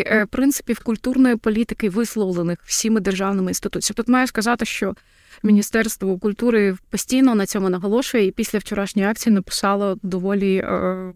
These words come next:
прямий, е, знову ж таки, посил до того, що це має бути змінено, що вони підтримують, е, тих, хто вийшов на цей мітинг і так далі. І як може, е, інституції існувати так окремо від суспільства,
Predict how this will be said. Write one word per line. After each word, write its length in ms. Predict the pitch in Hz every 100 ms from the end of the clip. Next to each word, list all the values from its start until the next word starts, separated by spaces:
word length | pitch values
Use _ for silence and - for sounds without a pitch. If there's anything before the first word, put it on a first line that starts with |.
| _ -
прямий, 720 | 240 226 220 240 277 349 - _ _ _ _ - -
е, 520 | 202 202 214 196 190 208
знову 320 | 190 226 220
ж 120 | -
таки, 160 | - 190
посил 400 | 185 - 254 233
до 100 | 190
того, 300 | 196 208 196
що 320 | - 190 196
це 200 | - 180
має 300 | 175 190 196
бути 240 | 185 -
змінено, 500 | 180 190 220 247 254
що 180 | 240 185
вони 220 | 175 175 -
підтримують, 680 | 220 - 220 220 214 202 -
е, 160 | 190 180
тих, 200 | - 180
хто 160 | - 180
вийшов 340 | - - 190
на 100 | 190
цей 160 | - 190
мітинг 320 | 180 - -
і 20 | -
так 120 | 196
далі. 260 | - 73 - _ _ _ _ -
І 100 | 269
як 480 | 202 302 453 - - -
може, 760 | 262 302 330 277 196 196 - -
е, 280 | 190 185 196 - _ -
інституції 760 | 247 - 254 302 302 - 233
існувати 520 | - - 226 220 -
так 260 | 214 208 -
окремо 360 | - 220 196 180
від 140 | 190
суспільства, 800 | - - 262 381 - - 180